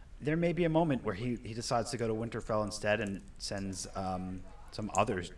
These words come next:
further south. I don't know. Um, it probably wouldn't be as impactful if he wasn't there,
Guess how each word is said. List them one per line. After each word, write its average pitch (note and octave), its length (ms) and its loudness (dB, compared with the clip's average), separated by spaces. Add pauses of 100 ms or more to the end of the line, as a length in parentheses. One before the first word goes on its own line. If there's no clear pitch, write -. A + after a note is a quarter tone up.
(180)
further F2 320 -4
south. G2+ 520 0
I G2 120 -2
don't A2 140 0
know. G2 220 -4 (160)
Um, F#2 460 2 (880)
it G#2+ 200 -2
probably A2+ 300 6
wouldn't A2 220 2
be G#2+ 120 0
as G2 140 2
impactful G#2+ 540 0
if F#2+ 80 -6
he G#2+ 100 -8
wasn't F#2 340 -6
there, A2 400 0